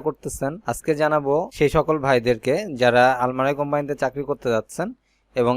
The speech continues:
আলমারাই কোম্পানিতে চাকরি করার জন্য একটি ভালো এজেন্সির তথ্য জানতে চাচ্ছেন। আজকের এই ভিডিওর মাধ্যমে আমি সেই সকল ভাইদেরকে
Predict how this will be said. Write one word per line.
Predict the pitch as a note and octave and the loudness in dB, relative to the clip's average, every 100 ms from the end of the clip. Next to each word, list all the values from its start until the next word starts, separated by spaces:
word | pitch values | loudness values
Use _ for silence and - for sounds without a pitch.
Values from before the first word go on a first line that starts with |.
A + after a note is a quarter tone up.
| A#2+ | 0
আলমারাই | A#2+ B2+ C3+ D3 | -2 0 0 -2
কোম্পানিতে | D#3+ D3+ D#3 D#3 D3+ D#3 D3+ | -4 -2 -2 -2 -8 -6 -2
চাকরি | D3+ C#3+ D#3 | -2 -2 -2
করার | D3+ D3+ C#3 | 2 2 0
জন্য | D3+ D3 D3 C#3 | -4 -4 -4 -8
একটি | - C#3 C#3+ C#3 A#2+ | -6 -4 -4 -6 -4
ভালো | B2+ C3 C3+ C#3+ B2+ | 2 6 6 6 2
এজেন্সির | B2 D#3+ - E3+ E3+ - _ _ | -2 -4 -4 -6 -6 -10 _ _
তথ্য | - - - D3 | -2 0 -2 0
জানতে | C3 A2+ G#2 | -2 -4 -6
চাচ্ছেন। | G#2+ - D3+ B3+ _ B2 | -6 -6 -8 -8 _ -10
আজকের | - F3+ E3+ | -6 -4 -2
এই | E3 | -4
ভিডিওর | D#3+ E3+ E3+ E3 | -2 -2 -2 -4
মাধ্যমে | D#3 D#3+ E3 D#3+ | -4 -4 -4 -4
আমি | C#3+ D#3 B3+ _ _ _ | -4 -6 -10 _ _ _
সেই | D#3+ E3+ | -6 -4
সকল | D#3+ E3 C3+ | -2 -2 0
ভাইদেরকে | B2+ B2 B2 D#3+ | 0 0 -4 -4